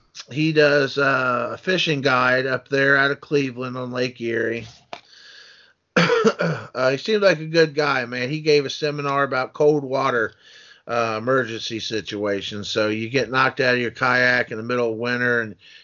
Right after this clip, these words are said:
you're in the cold water. He kinda gave a seminar about some basic things that you can, you can do to prevent hypothermia, to save yourself in a cold water situation. And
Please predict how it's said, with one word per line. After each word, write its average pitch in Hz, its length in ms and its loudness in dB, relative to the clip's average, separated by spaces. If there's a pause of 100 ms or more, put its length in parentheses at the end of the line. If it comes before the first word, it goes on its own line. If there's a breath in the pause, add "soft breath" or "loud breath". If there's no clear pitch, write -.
you're 113 160 -2
in 117 100 -4
the 110 80 -4
cold 123 380 2
water. 120 440 4
He 117 160 -2
kinda 120 240 -2
gave 117 240 -2
a 107 40 -8
seminar 113 640 -2
about 104 380 -2 (420 loud breath)
some - 220 -10
basic 117 420 2
things 117 320 -2
that 95 100 -10
you 110 160 -4
can, 104 320 -6 (140)
you 120 180 -4
can 104 160 -4
do 139 280 6
to 117 100 2
prevent 113 380 -2
hypothermia, 113 1080 0
to 104 100 -6
save 127 400 0
yourself 110 600 -2
in 104 100 -6
a 101 60 -6
cold 104 340 0
water 95 340 -2
situation. 95 880 -4
And 90 160 -6